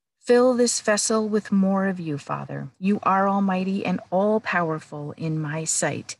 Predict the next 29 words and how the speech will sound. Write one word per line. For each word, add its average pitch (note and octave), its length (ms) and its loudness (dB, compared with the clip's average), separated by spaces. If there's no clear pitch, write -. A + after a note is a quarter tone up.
You G3 140 2
are G3 140 2
greatly A#3 640 0
to A3+ 160 -2
be G#3+ 160 0
praised. - 760 -4
You A3+ 400 2
and G#3+ 160 2
only G#3+ 340 4
you D3 340 -6
could - 160 -16
create F3 360 -2
this F#3+ 280 -2
universe D3 460 -4
and E3 140 -4
all D#3+ 260 -4
that D#3+ 140 -6
is E3 160 -4
in C#3+ 120 -2
it. C3 240 -10
Thank F#3 300 0
you D3 80 -8
for D3 160 -10
choosing D#3 420 -4
me D#3 140 -6
to E3 160 -4
know D#3 160 -2
you, C#3+ 200 -8
Lord. C#3 380 -8